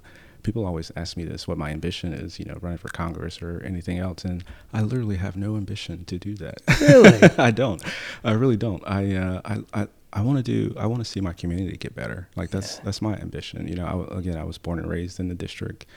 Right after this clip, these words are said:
Speaker 1: and, uh, you know, I look around my community, and I, I just wanna see it better than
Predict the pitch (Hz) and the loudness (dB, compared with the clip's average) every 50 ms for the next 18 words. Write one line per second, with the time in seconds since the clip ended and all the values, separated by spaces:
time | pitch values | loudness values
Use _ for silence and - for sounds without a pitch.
0 | - - - - - - - 98 92 90 90 90 87 87 87 90 101 90 90 90 | -20 -20 -20 -20 -18 -8 -4 -2 0 2 2 0 0 -2 -4 -6 -6 -4 -4 -4
1 | 90 90 - - 107 98 90 90 - 90 92 92 - - 90 87 87 87 87 85 | -6 -6 -8 -6 -6 -4 -4 -4 -4 -4 -4 -4 -4 -4 -4 -2 -2 -2 -4 -4
2 | 82 - - 90 87 90 90 90 90 90 92 92 - 92 87 87 85 - - - | -6 -6 -6 -6 -4 -4 -2 -4 -4 -4 -6 -8 -8 -6 -6 -6 -8 -8 -8 -8
3 | 92 92 - - - 101 98 - - - 101 - - - 98 98 98 95 95 95 | -8 -8 -6 -6 -4 -4 -4 -4 -4 -6 -6 -6 -4 -6 -4 -4 -4 -4 -4 -4
4 | 90 90 90 92 92 95 | -6 -6 -6 -8 -8 -10